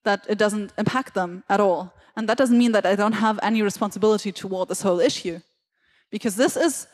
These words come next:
a discussion that we need to have. This is something we need to demand from governments and from people in positions of power and from people working in large companies or in society,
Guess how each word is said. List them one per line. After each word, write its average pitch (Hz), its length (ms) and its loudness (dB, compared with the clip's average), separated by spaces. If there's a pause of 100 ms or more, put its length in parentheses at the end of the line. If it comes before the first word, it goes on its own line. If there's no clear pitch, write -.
(160)
a 233 40 -2
discussion 262 440 0
that 220 120 2
we 220 80 0
need 240 180 0
to 233 120 -4
have. 196 420 2
This 226 140 0
is 247 80 -8
something 254 340 0
we 214 100 -2
need 254 200 -2
to 302 100 -2
demand 208 500 2 (280)
from 202 220 0
governments 294 520 4
and 233 140 -4
from 214 180 -4
people 240 480 4 (200)
in 214 100 0
positions 220 380 2
of 247 100 -2
power 208 400 4
and 226 200 -4
from 226 160 -4
people 226 440 2 (280)
working 220 600 0 (160)
in 226 100 2
large 233 220 4
companies 214 640 -4 (300)
or 214 100 4
in 220 140 2
society, 214 680 -2